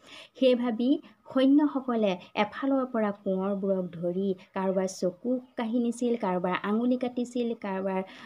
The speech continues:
ভৰি এটাই লেঙেৰা কৰিছিল, কাৰোবাৰ হাত এখনকে ভাঙি দিছিল। জয়মতীয়ে কি কৰিলে? নিজৰ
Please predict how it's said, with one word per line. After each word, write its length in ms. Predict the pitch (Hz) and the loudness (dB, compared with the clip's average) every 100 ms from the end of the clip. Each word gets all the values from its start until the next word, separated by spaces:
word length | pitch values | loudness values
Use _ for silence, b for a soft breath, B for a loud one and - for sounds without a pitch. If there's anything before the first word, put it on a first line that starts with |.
| B | B
ভৰি 440 | 190 196 226 233 277 | -8 0 2 4 4
এটাই 260 | 285 269 | 4 2
লেঙেৰা 340 | 262 254 254 247 | 0 0 0 0
কৰিছিল, 400 | 247 247 247 240 | 2 2 0 -4
কাৰোবাৰ 360 | 208 180 175 | -6 -8 -8
হাত 300 | 180 175 160 | -8 -8 -8
এখনকে 480 | 170 - 160 165 269 392 B _ | -10 -10 -10 -4 -4 -4 B _
ভাঙি 340 | 214 185 165 151 | -8 -4 -4 -2
দিছিল। 300 | 147 - 151 B B B B B _ _ - | -4 -4 -8 B B B B B _ _ -2
জয়মতীয়ে 640 | 214 277 359 392 - 349 311 | 2 4 4 4 2 0 0
কি 160 | 269 | -2
কৰিলে? 460 | 247 233 170 170 262 | 0 2 2 0 2
নিজৰ 520 | 302 214 190 214 214 | 2 2 2 2 2